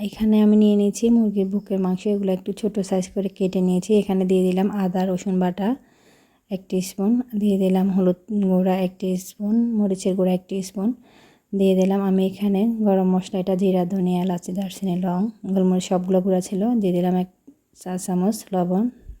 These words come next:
দুই চা চামচ দিয়ে দিলাম আমি এখানে সয়া সস, দিয়ে দিলাম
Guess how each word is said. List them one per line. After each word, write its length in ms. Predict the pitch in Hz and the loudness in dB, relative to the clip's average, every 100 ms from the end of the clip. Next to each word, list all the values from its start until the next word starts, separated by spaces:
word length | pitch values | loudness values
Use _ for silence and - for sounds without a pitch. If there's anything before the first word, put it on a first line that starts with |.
| _ _ _ _ _ _ _ _ - | _ _ _ _ _ _ _ _ -4
দুই 180 | 208 208 | 2 2
চা 160 | 202 202 | 2 -4
চামচ 300 | - 196 202 | 0 2 2
দিয়ে 160 | 190 190 | 2 2
দিলাম 220 | 190 196 185 | 2 0 0
আমি 140 | 190 185 | 0 0
এখানে 300 | 185 185 180 220 | 0 -2 0 -2
সয়া 320 | 226 196 180 | 0 0 0
সস, 280 | 180 180 208 - _ _ _ _ _ _ _ _ _ _ _ _ _ _ _ _ _ _ _ _ _ _ _ - - - | -2 -4 -4 -6 _ _ _ _ _ _ _ _ _ _ _ _ _ _ _ _ _ _ _ _ _ _ _ -12 -10 4
দিয়ে 160 | 208 | 4
দিলাম 220 | 190 190 | 6 2